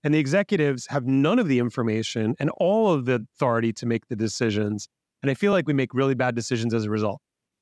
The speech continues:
And I said, "Great." And he's like, "Well, what do we do to solve that?"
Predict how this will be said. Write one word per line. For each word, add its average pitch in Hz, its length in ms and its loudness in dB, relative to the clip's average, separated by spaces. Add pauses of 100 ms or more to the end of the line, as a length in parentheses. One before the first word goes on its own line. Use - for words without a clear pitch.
(420)
And 131 100 0
I 127 60 0
said, 117 200 -4
"Great." 208 220 0
And 139 80 -2
he's 139 160 2
like, 131 120 2
"Well, 143 100 2
what 180 120 2
do 208 80 2
we 160 160 0
do 131 300 0
to - 120 -12
solve 120 340 -2
that?" 92 200 -8